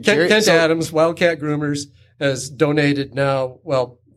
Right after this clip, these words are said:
Speaker 1: he, he donated one twenty-four inch wide, um, groomer that we're, is what we're currently using at the hospital trail.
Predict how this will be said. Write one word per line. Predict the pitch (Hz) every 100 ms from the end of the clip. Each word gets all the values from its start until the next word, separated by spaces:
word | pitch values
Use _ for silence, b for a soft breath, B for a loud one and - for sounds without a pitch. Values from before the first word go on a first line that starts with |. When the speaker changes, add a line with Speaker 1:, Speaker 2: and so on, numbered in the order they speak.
| -
Speaker 1:
he, | 139 156
he | 143 165
donated | 202 202 190 160 147
one | 165 170 165
twenty-four | - 165 156 - 160
inch | 147 139
wide, | 139 123 120 117 - _ _ _ _
um, | 131 120 117
groomer | 113 123 123 123 120 120 - _ _ _ -
that | 123 120 120 - -
we're, | 127 127
is | 123 117 127
what | 123
we're | 143 123
currently | 123 160 147 135
using | 135 135 123
at | 117
the | 113
hospital | 123 110 - 107
trail. | 101 117 107 107 107